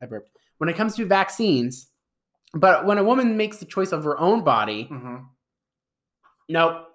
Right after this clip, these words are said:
Speaker 1: And it was just like, there was this, uh, governor I saw, uh, saying, like, uh, calling women the host body. That's what he was referring to them as, host body,
Speaker 2: Ooh.
Speaker 1: comparing to, and I'm like, and the guy was like, um,
Speaker 2: That
Speaker 1: when you
Speaker 2: sounds
Speaker 1: refer
Speaker 2: like
Speaker 1: people
Speaker 2: some Handmaid's Tale shit.
Speaker 1: Right, whenever you're talking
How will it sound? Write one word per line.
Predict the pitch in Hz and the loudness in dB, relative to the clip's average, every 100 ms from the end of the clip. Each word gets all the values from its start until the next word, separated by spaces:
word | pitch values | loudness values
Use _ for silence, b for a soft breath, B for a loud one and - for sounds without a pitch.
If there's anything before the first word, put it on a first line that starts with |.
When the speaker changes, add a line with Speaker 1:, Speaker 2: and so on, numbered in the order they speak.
| - - | -20 -4
Speaker 1:
And | 185 | 2
it | 208 | 2
was | - | 2
just | 220 | -2
like, | 202 | -2
there | 196 | 2
was | 202 | 2
this, | 190 185 - | 0 -6 -4
uh, | 151 147 | -2 0
governor | 165 185 160 131 | 0 0 0 -2
I | 110 | -4
saw, | 131 - 156 143 135 B B B B - | -4 0 4 4 2 B B B B -2
uh, | 139 135 131 127 - _ _ _ _ _ _ _ - | 4 4 4 -2 -14 _ _ _ _ _ _ _ -14
saying, | - 185 175 165 | -2 2 4 4
like, | 156 143 139 - | 2 2 0 -2
uh, | 143 135 117 | 0 2 0
calling | - 175 170 151 | 0 2 4 2
women | 160 147 131 | 2 2 0
the | 113 | -2
host | - 143 139 - | -4 -4 -4 -4
body. | 123 120 104 - - _ _ _ _ _ _ _ _ - | -2 0 -2 -10 -18 _ _ _ _ _ _ _ _ -2
That's | 160 | 2
what | 185 | 4
he | 160 | 4
was | 147 | 2
referring | 131 131 151 | -2 -2 -2
to | 131 | -2
them | 107 76 | -6 -6
as, | 92 - | -8 -4
host | - 226 - | 0 0 2
body, | 156 131 127 110 | 2 4 0 -4
Speaker 2:
Ooh. | - - - | -16 -16 -8
Speaker 1:
comparing | 160 151 143 139 | -4 0 2 0
to, | 139 135 156 | -2 -6 -2
and | 160 | 0
I'm | 175 | 2
like, | 143 - | 0 -4
and | 147 | -4
the | 143 | 0
guy | 147 147 | 2 2
was | 151 | 2
like, | 143 127 - | 0 -2 0
um, | 156 156 151 156 - _ _ - | 4 6 4 0 -6 _ _ -12
Speaker 2:
That | 120 | -4
Speaker 1:
when | 170 | 0
you | 220 | 2
Speaker 2:
sounds | |
Speaker 1:
refer | 277 302 | 2 2
Speaker 2:
like | |
Speaker 1:
people | 262 269 - | 2 0 -2
Speaker 2:
some | 101 | -10
Handmaid's | 101 107 98 87 87 87 | -12 -12 -14 -16 -20 -20
Tale | - 82 73 | -20 -20 -20
shit. | - 85 | -20 -6
Speaker 1:
Right, | 160 240 180 | 2 4 4
whenever | 135 170 185 | 2 2 2
you're | 220 208 | 0 -4
talking | 208 190 185 196 170 165 | 0 -2 0 -2 -2 -2